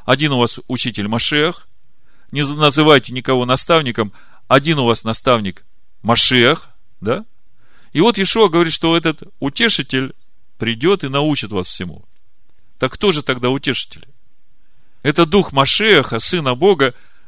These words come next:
живущий Духом Бога. Понятно?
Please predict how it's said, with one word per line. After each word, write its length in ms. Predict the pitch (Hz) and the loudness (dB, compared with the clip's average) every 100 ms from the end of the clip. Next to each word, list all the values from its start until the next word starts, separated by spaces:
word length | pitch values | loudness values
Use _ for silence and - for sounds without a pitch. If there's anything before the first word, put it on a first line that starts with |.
| - | -4
живущий 760 | 107 165 156 208 247 - 135 | 4 6 6 4 2 2 0
Духом 400 | 107 156 - 190 160 | 2 2 2 0 4
Бога. 320 | 135 85 - - - - - - - - - - - - - - - - - - - - - - - - - - - - - - | 2 2 -8 -16 -16 -16 -16 -16 -16 -16 -18 -18 -18 -18 -16 -16 -16 -16 -16 -16 -16 -16 -16 -16 -16 -16 -16 -16 -16 -16 -16 -10
Понятно? 520 | - 113 196 - 78 | -4 2 2 2 -6